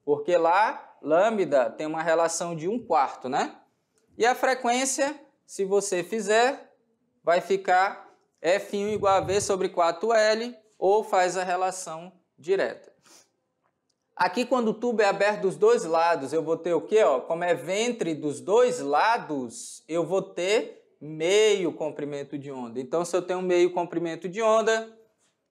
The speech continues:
depois eu vou ter um comprimento de onda, depois aqui, ó, do-, no caso, né, dois terços comprimento. Aí você vai fazendo essa relação, sempre é ventre.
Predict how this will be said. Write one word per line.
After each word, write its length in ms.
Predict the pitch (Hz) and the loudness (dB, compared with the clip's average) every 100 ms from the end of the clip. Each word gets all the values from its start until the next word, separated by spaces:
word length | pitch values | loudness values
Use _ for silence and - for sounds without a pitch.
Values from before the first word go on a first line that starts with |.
| _ - | _ -4
depois 460 | 170 165 190 185 | -2 0 2 2
eu 100 | 175 | 0
vou 160 | 170 175 | 0 -2
ter 380 | 175 160 147 - | 0 0 0 -2
um 280 | 185 220 202 | -4 -2 -2
comprimento 640 | 147 135 143 143 139 160 | -4 -4 -4 -4 -6 -6
de 160 | 160 208 | -4 0
onda, 580 | 196 202 202 208 202 - _ _ _ | 2 2 2 2 -2 -18 _ _ _
depois 580 | 151 160 180 180 170 | -6 -6 0 2 2
aqui, 360 | 165 - 180 175 | 2 0 0 2
ó, 200 | 120 - - _ _ _ _ _ _ _ _ _ _ _ | 2 0 -10 _ _ _ _ _ _ _ _ _ _ _
do-, 480 | 117 147 196 185 143 | -2 4 6 4 2
no 160 | 151 | -4
caso, 400 | - 156 196 160 | 0 2 2 0
né, 320 | 156 180 240 - _ _ | -4 -4 -6 -12 _ _
dois 320 | 151 196 202 | 2 2 2
terços 380 | - 175 185 - | -2 0 0 -4
comprimento. 480 | 156 143 151 160 175 | -12 -14 -14 -6 0
Aí 180 | 220 | 2
você 320 | 240 277 - 262 | 2 0 2 2
vai 300 | 185 208 220 | 4 2 2
fazendo 400 | 226 220 190 202 | 2 0 0 -4
essa 200 | 196 202 | -4 -4
relação, 440 | 196 226 233 147 | 0 0 0 -4
sempre 400 | 131 - 220 240 | -6 -6 -2 0
é 60 | 262 | 0
ventre. 580 | - 180 156 - 107 | 0 -6 -6 -10 -16